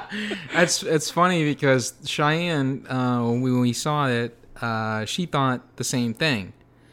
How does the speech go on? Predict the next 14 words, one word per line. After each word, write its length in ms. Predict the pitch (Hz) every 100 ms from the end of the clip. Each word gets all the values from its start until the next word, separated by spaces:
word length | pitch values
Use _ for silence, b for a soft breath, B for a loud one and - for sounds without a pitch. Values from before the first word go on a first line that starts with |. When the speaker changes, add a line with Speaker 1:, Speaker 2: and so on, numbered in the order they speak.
| b b
Speaker 2:
She 220 | b - 139
thought 240 | 139 131
it 80 | 123
was 100 | 120
supposed 420 | 127 - 123 113
to 40 | 120
be 180 | 120
the 120 | 117 117
younger 340 | 120 120 117
version 580 | 110 117 117 113 113 110
of, 600 | - 110 107 104 98 - _ _
of 400 | 110 110 107 104
Lorraine. 560 | 113 113 180 139 92 82 b b b b b b
And, 720 | - 120 117 117 113 113 110